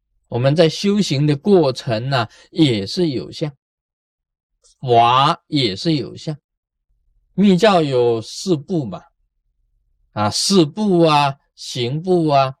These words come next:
瑜伽部啊，无上部啊。在这个下三部里面呢，四部、行部、瑜伽部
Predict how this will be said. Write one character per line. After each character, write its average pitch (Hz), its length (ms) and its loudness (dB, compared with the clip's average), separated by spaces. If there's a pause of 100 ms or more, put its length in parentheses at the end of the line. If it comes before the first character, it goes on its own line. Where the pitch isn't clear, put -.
(100)
瑜 127 220 -4
伽 160 300 0
部 175 300 0
啊， 135 240 2 (100)
无 120 320 -6
上 156 320 0
部 160 280 -2
啊。 139 200 -10 (1600)
在 220 220 4
这 233 160 0
个 175 280 0
下 - 840 -2
三 202 340 -2
部 214 260 -2
里 107 200 -6
面 110 220 -6
呢， 104 160 -8
四 - 400 -2
部、 185 340 -2
行 127 380 -6
部、 202 280 -4
瑜 113 280 -6
伽 180 260 -2
部 220 260 -6